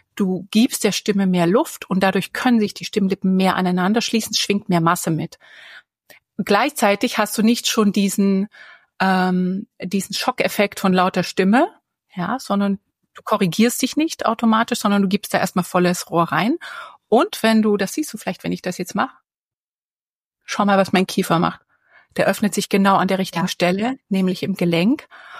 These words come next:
Speaker 1: Und dadurch öffnet sich hinten im Rachen, das nennt sich in der Fachsprache dein Vokaltrakt. Das heißt, es gibt mehr Raum für die Stimme im Nacken und, ähm, im Kieferbereich, ne?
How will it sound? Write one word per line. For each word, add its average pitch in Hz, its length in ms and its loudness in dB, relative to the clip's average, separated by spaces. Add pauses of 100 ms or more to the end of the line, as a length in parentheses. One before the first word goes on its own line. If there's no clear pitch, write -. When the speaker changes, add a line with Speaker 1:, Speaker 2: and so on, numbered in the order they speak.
(140)
Speaker 1:
Und 180 200 -4
dadurch 208 640 0
öffnet 214 420 0
sich 208 140 -4
hinten 233 500 0
im 185 140 -2
Rachen, 185 420 -2
das 175 180 -4
nennt 185 200 0
sich 180 160 -6
in 180 40 -4
der 185 80 -4
Fachsprache 175 460 -4
dein 175 200 2
Vokaltrakt. - 840 -2 (520)
Das - 100 -12
heißt, 185 160 0
es 190 100 -8
gibt - 200 -4
mehr 202 200 4
Raum 196 300 2
für - 160 -4
die 160 100 -2
Stimme 147 460 -4
im 165 320 -2 (100)
Nacken 156 380 -4
und, 156 300 -10
ähm, 156 320 -8
im 165 160 -4
Kieferbereich, - 760 -10
ne? 247 160 -4